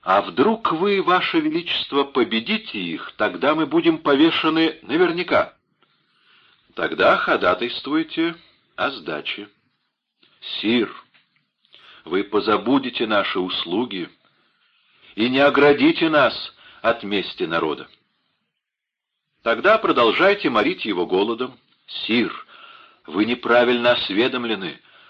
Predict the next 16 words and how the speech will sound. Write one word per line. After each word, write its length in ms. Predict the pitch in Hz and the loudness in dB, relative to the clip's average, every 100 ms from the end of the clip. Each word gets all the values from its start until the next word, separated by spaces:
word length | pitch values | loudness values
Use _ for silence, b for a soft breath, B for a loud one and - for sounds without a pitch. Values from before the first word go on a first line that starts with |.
| b b b | b b b
Пока 260 | - 87 104 | -8 -4 2
ещё 280 | 113 131 131 | 2 2 0
никто 300 | 127 - 120 | 0 0 0
не 100 | 135 | 2
голодает. 680 | 139 143 127 139 127 95 - - _ _ _ _ _ | 4 4 4 4 4 0 -6 -18 _ _ _ _ _
Дай 320 | 78 139 202 | -2 2 4
вам 240 | 180 165 110 | 2 0 2
Бог 240 | 143 - | 0 0
и 60 | 101 | 0
дальше 400 | 90 92 - 95 | 2 0 -2 -6
так. 420 | 87 76 - - _ _ _ _ _ _ b b b | -6 -6 -10 -20 _ _ _ _ _ _ b b b
На 160 | - 131 | -4 -2
кладбищах 760 | - 151 180 156 165 - 160 147 | 2 4 4 2 -2 0 -2 -2
найдётся 580 | 139 110 120 120 - | -2 4 4 4 0
ещё 300 | 104 101 - | -2 -2 -2
поживо. 640 | 95 95 85 80 85 76 | -2 0 0 0 -2 -2